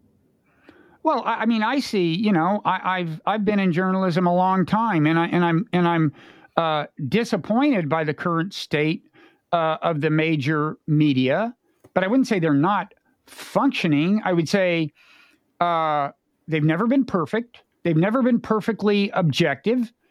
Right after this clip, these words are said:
uh, and they are significantly less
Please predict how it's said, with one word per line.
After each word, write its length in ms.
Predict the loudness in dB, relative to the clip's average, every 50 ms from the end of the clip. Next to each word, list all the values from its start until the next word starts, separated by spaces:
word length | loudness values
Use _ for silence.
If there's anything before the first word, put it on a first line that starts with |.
| _ _ _ _ _ _ _
uh, 680 | -2 -2 0 0 0 0 0 0 0 0 -2 -2 -4 -6 -8 _ _ _
and 680 | -4 -2 -2 -2 0 0 0 0 0 0 -2 -2 -6 -12 _ _ _ -4
they 260 | -2 0 0 2 2
are 240 | 0 0 0 -2 -4
significantly 1200 | -6 -10 -8 -4 -4 -2 0 0 2 2 2 2 0 0 0 0 0 0 0 0 -2 0 0 0
less 500 | 0 0 0 0 -2 -4 -6 -8 -10